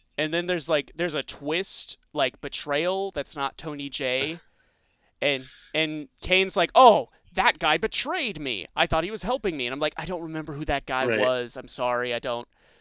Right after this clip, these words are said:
Speaker 1: <laughs>
Speaker 2: It's, it's
Speaker 1: Yeah.
Speaker 2: definitely overdeveloped to, to where, like, the, the dungeons start to take a little bit too long, and they just kind of lead to a boss fight
Speaker 1: Mm.
Speaker 2: that, you know,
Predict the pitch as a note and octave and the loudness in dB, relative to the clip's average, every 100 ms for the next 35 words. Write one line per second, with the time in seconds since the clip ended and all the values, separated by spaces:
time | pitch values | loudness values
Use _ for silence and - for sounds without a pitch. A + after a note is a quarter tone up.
0 | _ - - - - _ _ - _ _ | _ -12 -12 -12 -18 _ _ -20 _ _
1 | _ B2+ - - - _ _ _ - C#3 | _ -8 -8 -12 -16 _ _ _ -4 0
2 | A#2+ F#2+ B2+ A2+ G#2+ - A2+ A2+ G#2 F#2+ | 0 0 -2 0 -2 -2 -4 -4 -4 -6
3 | F#2 G2 - - G#2 G2 G2 - - G#2+ | -4 -6 -8 -8 -6 -6 -8 -14 -12 -6
4 | G2 F#2+ G2 G2+ - G2+ F#2 F2+ F#2+ - | -2 -2 -4 -6 -8 -6 -4 -4 -8 -14
5 | _ G#2 G#2+ G#2 G#2 G#2 G2+ - G#2+ - | _ -12 -10 -12 -12 -14 -12 -10 -10 -10
6 | - A#2+ A2+ A2+ G2+ G#2 - A2 G#2 G2+ | -12 -12 -6 -4 -4 -6 -8 -10 -8 -6
7 | G2 G2 F#2+ G2 G2+ - - A2 G2 G2+ | -6 -8 -8 -8 -8 -10 -8 -8 -6 -6
8 | G2+ A2 F#2+ E2+ F2+ F2+ - F#2+ F#2 E2+ | -4 -4 -4 -6 -10 -10 -10 -8 -8 -6
9 | G2 - - G#2 F2+ | -8 -10 -10 -8 -8